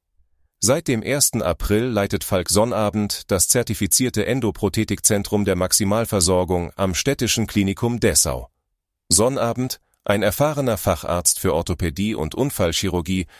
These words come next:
war zuvor zwanzig Jahre am Helios Klinikum Köthen tätig.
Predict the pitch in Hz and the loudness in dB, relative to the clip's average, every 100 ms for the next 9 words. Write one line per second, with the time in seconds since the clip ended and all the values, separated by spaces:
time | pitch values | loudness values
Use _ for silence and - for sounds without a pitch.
0 | - - 107 117 143 - 147 - 139 160 | -20 -2 2 2 0 0 0 2 2 2
1 | 156 123 90 92 92 82 78 104 107 92 | 0 2 2 2 2 0 2 0 2 0
2 | - - 90 80 - 85 - 87 - 69 | 0 0 0 0 -2 -2 0 -2 0 -4
3 | 82 67 - - - | -4 -4 -6 -10 -14